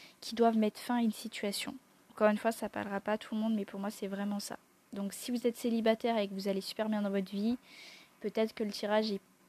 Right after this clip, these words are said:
pas fait pour vous, vous voyez. En tout cas, pour les personnes qui sont encore là et, et qui, à qui ça résonne,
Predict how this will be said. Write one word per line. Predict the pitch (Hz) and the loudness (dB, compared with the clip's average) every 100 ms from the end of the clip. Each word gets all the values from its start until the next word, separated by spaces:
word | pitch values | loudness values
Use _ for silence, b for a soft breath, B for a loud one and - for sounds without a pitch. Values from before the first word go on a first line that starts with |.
| - | 2
pas | 220 | 2
fait | 220 220 | 4 2
pour | 202 | 0
vous, | 190 208 - _ _ | -6 -8 -16 _ _
vous | 190 | 0
voyez. | 196 185 - - _ _ B B B B | 2 2 -2 -18 _ _ B B B B
En | 220 | -4
tout | 233 | -2
cas, | 254 277 | 0 0
pour | - 208 | 0 -2
les | 202 | -2
personnes | 208 220 262 226 | -2 -4 -2 -4
qui | - 208 | -4 -10
sont | - | -6
encore | 196 214 214 | -6 -4 -2
là | 220 214 | 0 0
et, | 190 - | 0 -6
et | - 208 | -8 -8
qui, | - 208 196 190 202 _ _ - - - | -8 -6 -6 -6 -12 _ _ -16 -14 -8
à | 208 | -6
qui | 202 240 | -6 -6
ça | - 202 | -4 -2
résonne, | 196 196 233 240 | -2 2 2 2